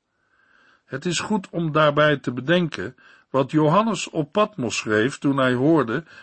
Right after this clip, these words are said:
dat er niemand was in de hemel of op de aarde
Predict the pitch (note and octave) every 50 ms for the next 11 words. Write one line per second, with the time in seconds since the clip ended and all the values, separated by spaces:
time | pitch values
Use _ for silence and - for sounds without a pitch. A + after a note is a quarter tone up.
0 | - _ - - C3 C3 - E3+ D#3 E3 E3+ F3 G#3 B3 A#3+ G#3 G3 G3 F#3+ D#3
1 | F3 F#3 F#3+ F3 - - F3+ F#3 E3+ D#3 D3+ C#3+ C#3 D#3+ F3+ G3 F3 D#3+ D#3+ D#3
2 | D3+ B2+ A#2+ C3+ C3+ D3 D3+ C3+ - - D#3 D#3+ E3+ E3+ E3+ D#3+ D#3 D3+ C#3+